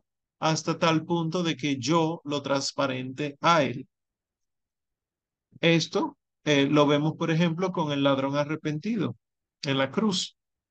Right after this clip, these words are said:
eh, que el Señor le promete a él y no al otro, "Te,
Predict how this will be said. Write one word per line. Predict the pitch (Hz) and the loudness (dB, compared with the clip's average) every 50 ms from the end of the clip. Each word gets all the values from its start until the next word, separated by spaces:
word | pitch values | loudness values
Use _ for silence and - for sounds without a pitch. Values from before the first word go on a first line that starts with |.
| _ _ _ _ _ _ _ _ _ _ _ _ _ _ - - _ _ _ _ _ _ _ _ | _ _ _ _ _ _ _ _ _ _ _ _ _ _ -20 -20 _ _ _ _ _ _ _ _
eh, | - 143 143 143 139 135 135 139 - - _ _ _ _ _ _ _ | 0 2 4 4 4 4 2 0 -6 -14 _ _ _ _ _ _ _
que | - 165 160 | 2 2 4
el | 151 143 | 4 4
Señor | 139 - 160 143 139 147 151 151 160 - | 2 0 0 0 0 0 0 -2 -2 0
le | 160 160 | 0 0
promete | 160 - 156 143 143 139 151 165 - - 175 170 165 - - | 2 0 0 -2 -2 -2 -2 -4 -4 -4 -4 -4 -4 -2 0
a | 143 139 143 151 160 | 4 4 6 6 6
él | 180 170 151 143 156 156 - - | 4 4 4 2 0 -4 -6 -6
y | 156 139 139 | -4 -2 0
no | 139 147 156 170 180 | 2 2 4 4 6
al | 185 180 170 170 | 6 6 4 4
otro, | 170 165 156 160 - 180 220 269 269 - _ _ _ _ _ _ _ _ _ _ _ _ _ _ _ _ _ _ _ _ _ _ _ _ _ | 4 2 0 -2 -2 -4 -4 -4 -6 -8 _ _ _ _ _ _ _ _ _ _ _ _ _ _ _ _ _ _ _ _ _ _ _ _ _
"Te, | - 175 165 165 165 160 160 165 170 - - | 0 2 4 4 4 4 4 2 0 -4 -10